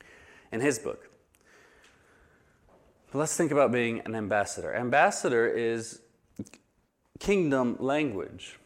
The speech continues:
Ambassadors are, are representatives or, or mouthpieces for a nation or a kingdom.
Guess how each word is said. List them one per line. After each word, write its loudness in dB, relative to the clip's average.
Ambassadors 2
are, 10
are 4
representatives 4
or, 4
or 2
mouthpieces -2
for -2
a -4
nation -4
or 0
a -2
kingdom. 0